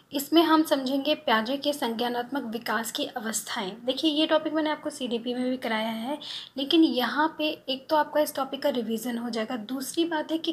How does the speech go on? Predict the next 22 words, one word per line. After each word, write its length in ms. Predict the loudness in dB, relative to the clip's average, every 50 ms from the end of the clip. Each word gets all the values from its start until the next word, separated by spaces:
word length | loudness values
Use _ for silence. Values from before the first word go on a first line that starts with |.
| -4 -2 0
किस 260 | 0 0 0 -2 -6
तरह 380 | -6 -6 -6 -4 -2 -2 -2 -2
से 300 | -4 -2 0 0 0 0 -2 -8 -14 -16 -18 -18 -16 _ -2
math 520 | 0 2 2 2 4 4 2 2 0 -2
में 140 | -2 -2 -2
इसमें 260 | -2 -2 -6 -8 -8
question 380 | -6 -6 -6 -4 -4 -2 -2 -2
आते 220 | -2 -2 -4 -8
हैं, 180 | -10 -8 -6 -6
वो 200 | -4 -2 -2 -4
concept 520 | -2 -2 -2 -2 -2 -4 -6 -6 -8 -4
आपका 340 | -4 -4 -4 -4 -2 0 0
clear 420 | 0 0 -4 -2 -2 -2 -2 -2 -4
होगा। 240 | -6 -6 -6 -8 -8 -10 -16 -20 -16 _
तो 80 | -2 -2
इस 140 | -2 2
topic 300 | 2 2 2 2 0 0
के 100 | 2 0
मैं 140 | 2 2 2
लगभग 380 | 2 2 0 0 -4 -4 -6 -6
दो 200 | -4 -4 -4 -4
तीन 320 | -4 -2 -2 -2 -2 -2